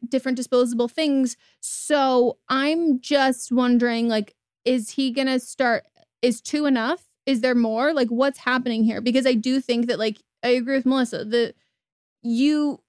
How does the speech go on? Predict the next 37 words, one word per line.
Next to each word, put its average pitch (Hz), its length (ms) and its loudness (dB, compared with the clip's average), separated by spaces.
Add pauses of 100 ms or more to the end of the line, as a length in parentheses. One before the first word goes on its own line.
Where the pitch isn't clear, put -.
(260)
he 277 340 -4
is 254 120 0
valuing 269 540 0
your 247 160 2
hobby 233 420 0
over 220 560 -2 (160)
his, 262 320 0
he's 262 240 0
valuing 269 440 2
his 254 300 2
hobby 226 400 -2
over 233 300 2
you. 220 440 0 (400)
And 269 240 4
where 254 200 2
does 381 140 0
that 311 280 0
end? 180 440 -6
'Cause 262 260 0 (800)
w-, 226 200 -10 (120)
if 254 160 0
he's 311 280 -2
not 339 200 0
even 269 220 2
willing 240 260 2
to 254 80 0
apologize 226 640 -2
now, 208 340 0
like, 240 280 0 (500)
to 269 100 -2
me, 254 160 2
that's, 294 140 0
like, 320 100 -4
a 254 60 0
fundamental, 214 920 -2 (160)
like, 208 240 -6
<laughs> - 280 -8